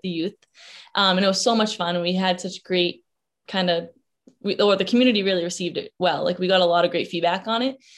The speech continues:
So our hopes is for the future, we'll do, or, like, we're definitely gonna do it for next season. Like, several times we'll be able to put on these clinics and kind of get the youth involved with our girls. And then obviously the coaching staff.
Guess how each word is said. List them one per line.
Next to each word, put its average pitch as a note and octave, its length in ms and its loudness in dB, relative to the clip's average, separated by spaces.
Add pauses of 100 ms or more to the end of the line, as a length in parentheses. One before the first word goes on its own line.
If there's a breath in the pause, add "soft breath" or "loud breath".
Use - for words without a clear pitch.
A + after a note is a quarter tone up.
(140 loud breath)
So A3+ 180 0
our G3+ 100 4
hopes A#3+ 380 0
is G3 240 -2
for - 80 -18
the F#3+ 80 -10
future, F#3+ 400 2
we'll F3 240 2
do, F#3 500 -6 (140)
or, F3+ 180 4
like, F3 200 2
we're F3+ 100 0
definitely F#3+ 320 0
gonna F3 140 -4
do F3 120 0
it - 120 -10
for F3+ 80 -2
next F#3 220 -4
season. E3+ 240 -8
Like, F3 200 -10
several B3 320 -2
times F3 400 -6
we'll F3+ 100 -2
be F3 160 0
able E3+ 180 -2
to F3+ 100 -8
put - 200 -2
on E3+ 380 -2 (320 soft breath)
these G3 180 -4
clinics F3 460 -4
and E3+ 100 -4
kind F3 200 -2
of F3 80 -8
get F#3+ 160 2
the F3+ 80 -2
youth F3+ 240 -2
involved F3 480 0
with F3+ 280 0
our E3 140 -2
girls. E3+ 640 -2
And F#3+ 80 0
then F3 100 -2
obviously E3 320 -8
the D#3+ 80 -8
coaching E3+ 340 -4
staff. G3 380 -4